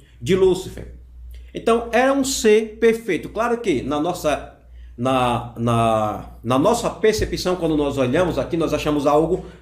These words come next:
algo feio, algo horrível, porque um ser com quatro cabeças, uma cabeça de homem, uma cabeça de boi, uma cabeça de águia, uma cabeça de leão,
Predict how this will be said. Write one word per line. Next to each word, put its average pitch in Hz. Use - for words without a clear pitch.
algo 143
feio, 175
algo 156
horrível, 156
porque 165
um 175
ser 185
com 139
quatro 175
cabeças, 156
uma 135
cabeça 151
de 143
homem, 147
uma 123
cabeça 135
de 135
boi, 139
uma 123
cabeça 131
de 120
águia, 127
uma 123
cabeça 135
de 135
leão, 123